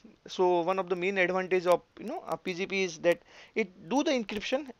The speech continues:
as well as it do perform the compression. So mostly it is used like when you're transferring file from one S F T P location to other S F T P location, you're picking file from S F T P location, you know, and when you're transferring,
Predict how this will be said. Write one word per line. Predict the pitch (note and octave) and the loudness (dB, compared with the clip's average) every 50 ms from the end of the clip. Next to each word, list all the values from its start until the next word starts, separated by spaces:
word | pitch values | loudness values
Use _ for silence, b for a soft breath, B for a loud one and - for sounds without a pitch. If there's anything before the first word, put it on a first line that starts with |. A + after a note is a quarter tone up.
| _ | _
as | F#3 F#3+ F3+ E3+ | 0 0 0 4
well | G3+ A3 G#3+ | 4 6 6
as | G#3 G#3 G#3+ G3 - | 6 4 4 2 -2
it | F#3 D#3+ C3+ - | -6 -6 -6 -12
do | D#3 | -14
perform | - _ - E3 - - G3 G3 F#3+ | -2 _ 4 4 6 4 2 4 4
the | - - | 0 -2
compression. | _ - E3 D3+ C#3+ - E3 E3+ F3+ - B3+ F4 - B B B B B B B | _ -2 -6 -6 -4 -2 -2 -2 0 0 -2 -4 -4 B B B B B B B
So | - - F#3+ - - | 2 2 2 2 2
mostly | F3 F3+ F3+ G3+ G#3 - B3 A#3 | -4 0 2 2 2 2 0 -2
it | A3 F#3+ | 0 0
is | A3 G#3 D3+ D3+ | 0 -4 -2 -2
used | F3+ F#3+ G#3 G3 F3 | -2 0 0 0 2
like | F3 E3+ D#3 - | 0 0 0 2
when | D#3 F3 F3 F3 E3 - - | 0 -2 -2 -2 -4 -12 -6
you're | D#3 E3+ F3 - | -2 -2 0 2
transferring | F3 E3+ E3 E3 - - F3+ F3+ | 2 2 2 0 -2 -8 -8 -8
file | D#3+ - - D#3 D#3+ D#3+ E3 D#3 | -4 2 2 4 4 4 0 -4
from | - D#3 E3 D#3 D3+ B2 | -4 -4 -4 -4 -4 -2
one | - F3 F#3 | 0 0 2
S | E3+ E3 - | 2 0 0
F | F3+ D#3+ | -2 0
T | - F3+ | 0 -4
P | E3+ D#3+ F#3 | -2 0 0
location | E3+ E3 D#3+ C#3+ - E3+ D#3+ - E3+ E3 D#3 | 0 0 -2 -2 -4 -4 -2 -2 -4 -4 -4
to | - E3 D#3 | -4 0 2
other | D3+ D3 D3 E3+ | 2 4 4 4
S | D#3+ D#3 - | 2 2 0
F | E3 D3+ - | -4 -6 -4
T | E3 | -6
P | D3+ D#3+ D3+ | -6 -6 -6
location, | D3 D3+ C#3+ _ - B2 - - D#3 D3+ D3 C3+ - _ - | -6 -6 -6 _ -8 -8 -4 -4 -6 -6 -6 -14 -18 _ -14
you're | - D3+ D#3 | -10 -10 -10
picking | _ - - D#3+ E3+ | _ -10 -10 -10 -10
file | D#3 - D#3 D#3 D#3 | 0 2 2 2 2
from | D3+ D#3+ D#3+ | 0 -6 -4
S | D3+ D3 - | -4 -4 -4
F | E3+ D#3 - | -6 -6 -6
T | D3+ | -8
P | D3+ - D#3 | -8 -6 -6
location, | D3+ D3+ D3+ - C#3+ C#3 - D3 C#3+ D3 | -6 -6 -6 -8 -10 -10 -10 -12 -14 -12
you | E3+ | -14
know, | B3+ - B B B B B B B B B | -16 -18 B B B B B B B B B
and | - E3 E3 | -4 -2 2
when | D#3+ E3 E3+ E3+ | 2 2 2 2
you're | E3+ E3+ E3 | 0 0 0
transferring, | - - E3 E3 D#3+ - - F3 E3+ E3 D#3+ | 2 0 -2 -2 -2 -4 -4 -4 -4 -4 -6